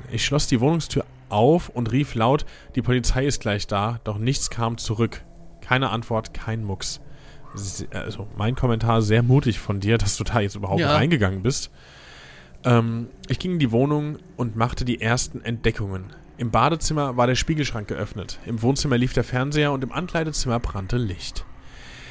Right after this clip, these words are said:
Speaker 1: Ich konnte
Speaker 2: Hm.
Speaker 1: in dieser Nacht kein Auge zumachen, holte mir bis tief in die Nacht einen Kumpel dazu, um seine Meinung zu hören.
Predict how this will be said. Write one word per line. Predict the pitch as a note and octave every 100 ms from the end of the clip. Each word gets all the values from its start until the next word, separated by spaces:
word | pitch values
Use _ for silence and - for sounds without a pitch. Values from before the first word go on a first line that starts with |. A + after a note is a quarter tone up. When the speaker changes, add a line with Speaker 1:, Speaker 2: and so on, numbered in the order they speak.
| - -
Speaker 1:
Ich | -
konnte | D#3+ E3+
Speaker 2:
Hm. | E3
Speaker 1:
in |
dieser | D3+ D3
Nacht | C#3+ -
kein | - D3 B2
Auge | C#3+ D3
zumachen, | - B2 G#2+ G2+ A2 G#2+
holte | C3+ C#3+
mir | D3+
bis | C3+ -
tief | - F3+ E3
in |
die | C#3+
Nacht | B2+ - -
einen | B2 B2
Kumpel | A#2 D#3 D#3+
dazu, | C3+ B2+ - C#3+
um | B2+
seine | A#2+ A#2+
Meinung | A2+ A2+ A#2
zu | - G2
hören. | G2+ F#2+ G2